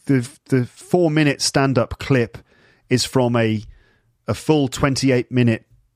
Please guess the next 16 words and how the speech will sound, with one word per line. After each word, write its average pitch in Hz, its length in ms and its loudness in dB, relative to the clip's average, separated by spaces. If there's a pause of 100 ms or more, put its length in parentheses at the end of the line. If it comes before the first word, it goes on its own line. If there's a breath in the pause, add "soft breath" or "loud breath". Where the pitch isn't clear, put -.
(220)
performance 123 640 -2
I 104 100 0
did 104 420 -2 (200)
at 107 140 -4
the 104 80 -10
Comedy 101 340 0
Store 98 260 0
in 98 80 0
London 98 300 -2
a 98 60 0
couple 104 260 -4
of 104 60 -2
years 107 220 0
ago 92 200 -2
before 98 320 -4
covid. 98 540 -4